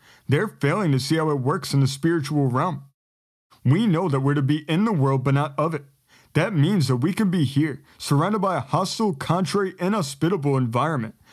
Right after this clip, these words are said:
and still survive and thrive in the midst of it, not being affected by it. And it's no different when dealing with becoming all things to all men.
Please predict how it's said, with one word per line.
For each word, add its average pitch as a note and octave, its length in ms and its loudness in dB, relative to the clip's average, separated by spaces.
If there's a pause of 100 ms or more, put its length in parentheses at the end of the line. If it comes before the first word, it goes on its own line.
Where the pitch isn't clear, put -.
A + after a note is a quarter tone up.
(180)
and D3 140 2
still G3 300 0
survive D#3 500 0
and C3+ 180 0
thrive D#3+ 240 0
in D#3 80 2
the C#3 80 2
midst D3+ 300 0
of A#2 100 -4
it, A2 120 -10 (200)
not E3+ 300 2
being F#3+ 240 2
affected D#3 540 -2
by A2+ 180 0
it. - 120 -14 (600)
And D#3+ 100 2
it's C#3+ 200 0
no G3+ 200 4
different D#3+ 440 -2
when C#3 180 4
dealing E3+ 340 2
with C#3 140 0
becoming D#3 420 -2
all F#3 220 0
things D#3+ 380 -2
to E3 60 -2
all D#3+ 260 0
men. C#3+ 320 0